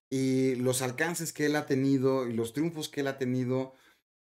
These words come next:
pues, son de él y no los, y no los envidio, porque a él le tocó vivir eso con todos los precios que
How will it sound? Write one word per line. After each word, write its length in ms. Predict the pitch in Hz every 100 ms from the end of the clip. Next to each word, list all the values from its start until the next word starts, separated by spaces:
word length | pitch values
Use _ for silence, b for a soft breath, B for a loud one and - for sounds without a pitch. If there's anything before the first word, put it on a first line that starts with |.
| _ -
pues, 320 | 131 127 -
son 380 | 113 - 135 151
de 260 | 151 143 147
él 140 | 151 139
y 100 | 135
no 200 | 135 143
los, 320 | 151 151 139
y 60 |
no 200 | 135 135
los 600 | 139 143 143 139 127 - -
envidio, 800 | 127 123 131 131 139 139 143 b b b b -
porque 580 | 123 123 127 117 - _ _ _ _ -
a 220 | 113 139
él 120 | 190
le 60 | 202
tocó 340 | 190 139 151 156
vivir 320 | 143 143 143
eso 420 | 139 160 208 -
con 220 | - 131
todos 240 | 127 151 185
los 140 | 135
precios 440 | - 143 139 156 -
que 440 | 127 113 110 -